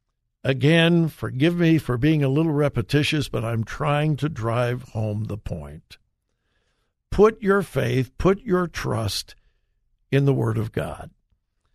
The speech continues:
your personal relationship with Jesus Christ. Speaking of morality, this morning, I was listening for a short time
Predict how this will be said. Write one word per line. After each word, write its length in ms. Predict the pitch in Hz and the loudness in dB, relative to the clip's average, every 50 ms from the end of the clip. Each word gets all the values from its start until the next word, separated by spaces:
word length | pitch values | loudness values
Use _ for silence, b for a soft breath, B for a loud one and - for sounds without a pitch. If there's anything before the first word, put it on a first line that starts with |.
| _ _ _ | _ _ _
your 180 | - 127 135 - | 0 0 0 0
personal 560 | - - - 196 208 - - 208 202 196 190 | 0 0 0 0 0 2 2 0 0 2 2
relationship 880 | 190 190 175 170 170 165 - - 165 151 123 - - 151 139 131 - - - _ _ | 0 0 2 2 2 0 0 0 0 -2 -2 0 2 2 2 2 0 -6 -18 _ _
with 240 | 151 147 147 135 | 0 0 0 0
Jesus 640 | 123 110 127 131 127 120 104 127 120 113 - - - - _ _ | 0 0 2 2 2 2 2 0 0 0 -2 -6 -12 -16 _ _
Christ. 580 | - - - 120 113 101 90 - - - - _ _ B B B B B B | -10 -8 -6 -6 -6 -8 -12 -14 -14 -16 -16 _ _ B B B B B B
Speaking 300 | - - - 330 339 359 | -6 -2 0 2 2 2
of 60 | 320 | 4
morality, 640 | 233 196 180 175 185 214 254 254 196 131 110 - - - _ _ _ _ _ _ _ _ _ _ _ _ _ _ _ | 4 4 4 4 4 4 2 2 0 0 -2 -6 -12 -16 _ _ _ _ _ _ _ _ _ _ _ _ _ _ _
this 360 | _ _ - 165 214 196 - | _ _ 0 2 2 2 2
morning, 480 | - 233 247 285 311 302 220 - 90 - _ _ _ _ _ _ _ _ _ _ _ | 2 2 2 4 4 2 0 -4 -8 -12 _ _ _ _ _ _ _ _ _ _ _
I 140 | 151 175 220 | 0 2 2
was 200 | 240 277 285 202 | 2 2 0 2
listening 680 | 240 240 247 - - - 143 127 135 143 170 208 214 - _ _ _ | 2 2 2 2 0 -2 -2 -2 -2 0 -2 -2 -4 -8 _ _ _
for 280 | _ 156 170 185 190 | _ -2 0 0 0
a 60 | 214 202 | 0 -2
short 360 | - - 180 165 180 208 - | -2 0 0 0 0 -2 -4
time 460 | - 135 117 98 95 101 135 147 135 | -4 -4 -4 -2 -2 0 0 -2 -2